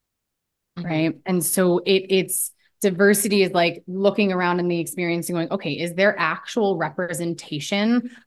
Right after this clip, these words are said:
Speaker 2: of the world at large here? Or is it just a smaller subset of the people that we see in the world at large?"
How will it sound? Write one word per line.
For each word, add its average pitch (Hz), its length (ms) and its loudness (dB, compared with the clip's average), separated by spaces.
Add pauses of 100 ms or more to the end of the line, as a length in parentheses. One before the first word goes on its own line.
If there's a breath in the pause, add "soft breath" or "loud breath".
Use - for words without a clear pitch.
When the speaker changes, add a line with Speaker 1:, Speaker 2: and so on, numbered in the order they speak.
Speaker 2:
of 175 540 0 (260)
the 190 160 4
world 165 480 2
at 160 180 2
large 180 460 4
here? 320 580 6
Or 214 160 8
is 202 220 6
it 196 160 6
just 208 320 2
a 220 80 2
smaller 202 580 6
subset 208 800 4
of 170 320 0
the 175 60 -2
people 170 540 -4
that 165 180 -2
we 160 100 -4
see 156 480 -4
in 160 120 -4
the 151 100 -4
world 151 260 -8
at - 160 -12
large?" 156 540 -4